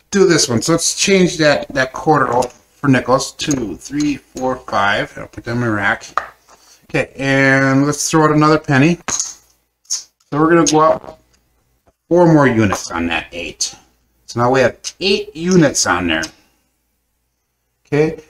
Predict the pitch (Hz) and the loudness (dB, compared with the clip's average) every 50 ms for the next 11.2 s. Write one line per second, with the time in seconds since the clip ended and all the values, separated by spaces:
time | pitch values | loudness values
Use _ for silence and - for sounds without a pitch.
0 | _ _ _ - 113 107 101 - 139 170 180 175 180 175 160 170 185 185 170 156 | _ _ _ -8 -6 -6 -6 -6 -4 -2 -2 -2 -2 -4 -2 2 2 4 4 2
1 | 139 - - - - - - 143 156 180 202 - - 147 117 - - _ _ _ | 0 -2 -6 -6 -10 -12 -6 -2 -2 -2 -2 -2 -4 -4 -6 -6 -8 _ _ _
2 | 156 160 160 160 156 156 147 143 - - 131 123 127 127 123 117 107 101 - - | 2 2 4 4 2 2 0 -2 -2 -2 0 0 2 2 2 0 0 -2 -6 -6
3 | 104 104 101 104 104 104 - - 110 104 95 95 - - 113 120 123 - - 220 | -6 -4 -4 -4 -4 -6 -8 -8 -6 -6 -6 -4 -4 -4 -4 -4 -4 0 0 0
4 | - 170 - - - 175 165 156 147 123 113 110 107 104 107 104 - 98 92 87 | 0 0 -2 -2 0 2 2 4 2 0 -2 -2 -2 -2 -4 -4 -4 -8 -10 -10
5 | 85 90 85 90 - - - - - - - _ - - 117 147 160 151 147 151 | -8 -8 -10 -10 -12 -16 -20 -20 -20 -20 -20 _ -12 -8 -4 0 2 4 6 6
6 | 156 165 175 175 151 170 165 160 156 147 147 147 143 135 127 - - 147 135 - | 6 6 4 4 4 2 2 2 2 2 2 2 2 2 0 0 -2 -4 -4 -4
7 | - - 110 104 104 104 - - - 135 135 104 - - - - - _ _ _ | -4 -6 -6 -4 -4 -2 -2 -2 0 0 0 0 -2 -4 -10 -18 -20 _ _ _
8 | _ - 104 107 107 107 107 107 107 110 110 107 - - - - - - - _ | _ -2 0 2 2 4 4 2 2 2 2 0 -2 -4 -6 -8 -10 -10 -10 _
9 | _ _ _ _ _ _ - 135 135 135 139 131 131 143 165 170 170 170 165 156 | _ _ _ _ _ _ -12 -6 -2 0 2 2 4 4 6 4 4 4 2 2
10 | 147 - - 156 156 156 - - - - - 156 147 143 151 165 190 196 196 - | 2 2 0 0 0 0 0 -4 -10 -6 -2 2 2 4 4 2 2 0 -2 -6
11 | - - - - | -12 -16 -18 -20